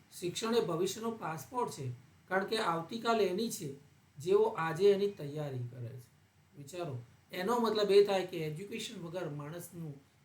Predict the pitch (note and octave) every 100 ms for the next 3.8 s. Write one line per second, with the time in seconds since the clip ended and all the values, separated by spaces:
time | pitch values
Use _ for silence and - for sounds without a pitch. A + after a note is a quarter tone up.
0 | E3 E3+ F#3 - - - - B2+ B2 F3
1 | B2+ - _ - - E3+ - G#3 G#3 C3
2 | B2+ A#2+ A#2 - _ _ _ E3 G3+ A3+
3 | A3+ E3 D3+ G3 C4 A3 E3 C#3+